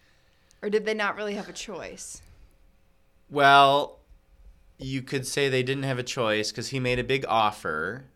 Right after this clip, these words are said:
Speaker 2: And then at first they seemed to be hostile to the offer.
Speaker 1: Right.
Speaker 2: But it was a very large offer because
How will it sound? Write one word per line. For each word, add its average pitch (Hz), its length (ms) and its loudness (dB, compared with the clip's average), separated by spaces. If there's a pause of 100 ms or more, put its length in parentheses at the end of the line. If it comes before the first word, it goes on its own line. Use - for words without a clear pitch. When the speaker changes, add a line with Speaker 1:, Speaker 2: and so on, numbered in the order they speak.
(680)
Speaker 2:
And 104 240 -6
then 107 680 -2 (200)
at 113 140 -4
first 180 420 -2
they 135 140 0
seemed 127 500 -6 (800)
to 120 180 -10
be 107 360 -10
hostile 127 560 2
to 104 160 -10
the 98 140 -4
offer. 82 680 -6 (340)
Speaker 1:
Right. - 340 -20 (120)
Speaker 2:
But 120 120 -2
it 127 40 0
was 120 120 -2
a 117 60 -6
very 143 200 2
large 127 300 2
offer 101 560 -2
because 95 640 -6